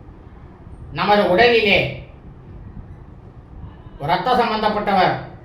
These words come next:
செவ்வாய். ஆகவே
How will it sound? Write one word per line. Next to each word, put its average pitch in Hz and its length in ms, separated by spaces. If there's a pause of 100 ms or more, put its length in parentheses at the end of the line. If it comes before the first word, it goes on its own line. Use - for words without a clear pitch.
(2750)
செவ்வாய். 180 360 (880)
ஆகவே 190 300